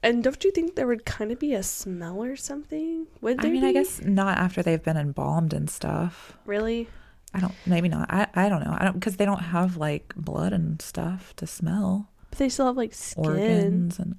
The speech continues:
Speaker 2: I, I don't know.
Speaker 1: I don't know. But they, they, um, they did say that they were unaware of,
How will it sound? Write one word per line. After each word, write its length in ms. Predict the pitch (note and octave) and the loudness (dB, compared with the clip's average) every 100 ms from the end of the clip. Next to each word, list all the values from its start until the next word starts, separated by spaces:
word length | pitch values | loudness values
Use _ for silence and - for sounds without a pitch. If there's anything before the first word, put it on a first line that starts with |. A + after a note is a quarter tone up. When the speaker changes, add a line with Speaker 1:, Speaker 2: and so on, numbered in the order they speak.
| - | -8
Speaker 2:
I, 340 | - - G3+ | -10 -2 2
I 20 | G3+ | 2
don't 180 | - | 0
know. 220 | F#3 F3 D#3+ - - | -4 -6 -8 -12 -2
Speaker 1:
I 100 | A3 | 0
don't 160 | G3+ F#3+ | 0 0
know. 120 | F#3 | -2
But 240 | - G#3 | 0 2
they, 480 | G#3+ G#3 G#3 G3+ F#3+ - - - | 4 4 4 4 2 -2 -16 -6
they, 360 | G#3+ G#3 G3 F#3+ | 0 2 4 2
um, 400 | G3 F#3 - G#3+ - - - - - | 2 -2 -6 -14 -20 -20 -20 -20 -2
they 160 | G#3 G3+ | 2 4
did 200 | G3+ G3+ | 2 0
say 120 | G3+ | -4
that 140 | G3 | -2
they 120 | G3 F#3+ | -2 0
were 180 | F#3+ | -2
unaware 580 | F#3+ F#3+ F3+ F3 F3+ F3 | -2 -2 -2 0 0 0
of, 260 | E3 E3+ | -2 -2